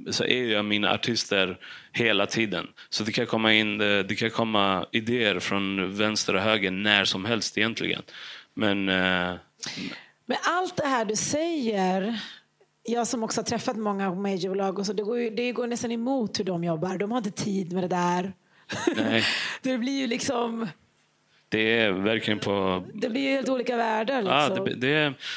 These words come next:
Speaker 1: det är workshops egentligen.
Speaker 2: Ja, ni har, precis.
Speaker 1: Ja. Så vi har workshops med våra, med våra artister.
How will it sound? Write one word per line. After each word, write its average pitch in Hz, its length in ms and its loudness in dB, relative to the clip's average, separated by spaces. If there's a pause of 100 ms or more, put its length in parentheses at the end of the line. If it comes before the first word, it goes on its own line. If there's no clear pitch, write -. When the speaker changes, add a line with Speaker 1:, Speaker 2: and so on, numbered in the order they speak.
(100)
Speaker 1:
det 127 80 2
är 135 40 2
workshops 131 720 2
egentligen. 95 540 0
Speaker 2:
Ja, 226 100 -2
ni 247 140 -2
har, 269 220 -2
precis. 240 400 -2
Speaker 1:
Ja. 123 240 2 (1080)
Så - 160 -2
vi 131 140 2
har 139 80 2
workshops - 600 0
med 107 140 -2
våra, 98 500 2 (140)
med 110 120 -4
våra 101 220 2
artister. 95 540 -2